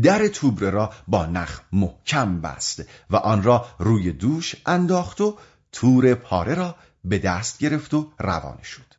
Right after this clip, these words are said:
وقتی موش و زاغ و آهو به هم رسیدند،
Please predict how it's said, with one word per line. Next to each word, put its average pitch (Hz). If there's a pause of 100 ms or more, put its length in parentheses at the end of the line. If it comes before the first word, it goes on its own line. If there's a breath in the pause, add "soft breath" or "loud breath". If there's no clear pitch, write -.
وقتی 120
موش 135
و 139
زاغ 113
و 120
آهو 101
به 92
هم 82
رسیدند، 139